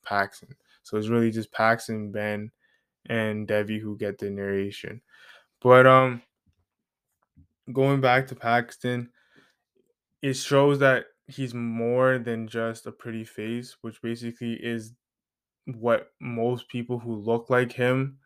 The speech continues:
or in his position have to deal with on a basis, where they're just known for their looks, nothing else. Like, a lot of people think he's shallow, no pun intended, because he's a swimmer. But that's basically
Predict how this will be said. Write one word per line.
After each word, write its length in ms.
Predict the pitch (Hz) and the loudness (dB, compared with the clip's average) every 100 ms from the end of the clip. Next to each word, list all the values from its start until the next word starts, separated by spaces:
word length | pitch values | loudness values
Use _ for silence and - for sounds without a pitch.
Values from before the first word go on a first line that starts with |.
| _ _ - | _ _ -8
or 200 | 120 113 | -4 -4
in 200 | 120 120 | -4 -8
his 200 | 120 117 | -10 -12
position 640 | - 107 113 113 127 117 110 | -12 -8 -8 -6 -4 -4 -6
have 200 | 110 110 | -6 -6
to 100 | 113 | -4
deal 160 | 113 | -2
with 160 | 117 120 | -2 -2
on 140 | 117 | -4
a 60 | 110 | -6
basis, 640 | 101 110 123 143 165 - _ _ _ - | -8 -8 -6 -6 -8 -10 _ _ _ -14
where 120 | 104 | -8
they're 160 | 101 110 | -4 -2
just 240 | 113 113 | -2 -4
known 400 | 107 107 113 113 | -2 -2 0 -4
for 280 | - - 110 | -8 -6 -4
their 160 | 107 104 | -2 -2
looks, 360 | 107 110 - | -2 -4 -8
nothing 380 | 107 110 107 104 | -8 -8 -8 -6
else. 340 | 110 117 123 - _ _ _ _ | -2 -2 -4 -14 _ _ _ _
Like, 260 | - 104 95 - | -8 -8 -8 -14
a 100 | - | -2
lot 160 | 107 110 | 0 0
of 40 | |
people 200 | 107 110 | -2 -8
think 200 | 107 117 | -6 -8
he's 240 | 113 110 104 | -6 -8 -8
shallow, 640 | - 113 110 113 113 117 120 | -4 0 2 0 -2 -6 -6
no 220 | 113 110 | -6 -6
pun 360 | - 123 113 | -8 -6 -6
intended, 1120 | 110 110 - - 175 180 180 170 165 170 165 147 | -6 -8 -12 -6 -2 0 0 0 2 2 2 -4
because 320 | 120 120 113 | -8 -6 -6
he's 160 | 113 110 | -6 -10
a 40 | |
swimmer. 540 | - 123 127 127 120 - - - _ _ | -8 -4 -2 -2 -4 -10 -20 -20 _ _
But 220 | 120 117 | -2 0
that's 280 | 117 139 175 | 4 4 4
basically 840 | 131 131 147 139 135 131 120 113 | 0 0 0 0 -4 -2 -2 -2